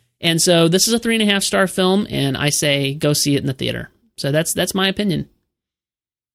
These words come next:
Well, with that, I think we need to bring this podcast in for a landing because, Fizz, I know that you're not enjoying the show as much as me, but I haven't seen this week's Agents of shield yet, so I'm gonna go watch that.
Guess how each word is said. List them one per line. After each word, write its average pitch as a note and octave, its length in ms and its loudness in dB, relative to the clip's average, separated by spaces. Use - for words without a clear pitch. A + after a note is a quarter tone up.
Well, G#3+ 160 6
with C4+ 280 4
that, G#3+ 320 4
I E3 80 2
think G3 200 -2
we F#3 140 4
need F3+ 200 2
to E3 140 2
bring E3+ 220 2
this D#3 140 2
podcast D#3+ 580 -2
in D#3 140 0
for D3 120 -2
a C#3 60 0
landing C#3 400 0
because, D3 320 -2
Fizz, F3+ 280 2
I D#3+ 40 2
know E3 180 4
that D#3 220 0
you're E3+ 240 4
not G3 160 4
enjoying F3 280 4
the E3+ 60 2
show E3 140 2
as D#3 140 2
much D#3 160 0
as D3 80 -2
me, D3 120 2
but C#3 140 0
I F3 140 -4
haven't G#3+ 260 -2
seen D3 240 0
this C#3+ 160 0
week's C#3 180 0
Agents C3 320 -2
of C3 60 -2
shield B2 320 -2
yet, B2 220 -4
so - 160 -4
I'm A3 180 2
gonna E3+ 160 2
go B2+ 140 0
watch - 320 -6
that. - 240 -12